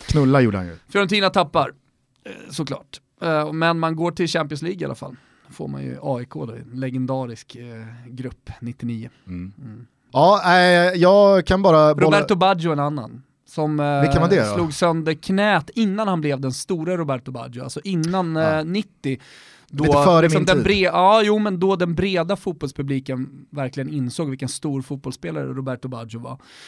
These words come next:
Speaker 2: Så drabbades han ju av en, eh, ja, men liknande Zlatan-skada, så han trasade sönder hela knät. Eh, och den första domen var att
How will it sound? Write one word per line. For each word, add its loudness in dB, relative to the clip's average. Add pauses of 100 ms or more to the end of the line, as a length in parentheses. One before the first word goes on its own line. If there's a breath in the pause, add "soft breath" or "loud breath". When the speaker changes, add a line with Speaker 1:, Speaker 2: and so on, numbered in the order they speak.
(220 loud breath)
Speaker 2:
Så 0
drabbades 0
han -2
ju -2
av -2
en, -4
eh, -4
ja, -6
men -2
liknande -6
Zlatan-skada, -4
så -10
han -4
trasade -4
sönder -6
hela -8
knät. -10
Eh, -10
och -10
den -6
första -6
domen 0
var -2
att -14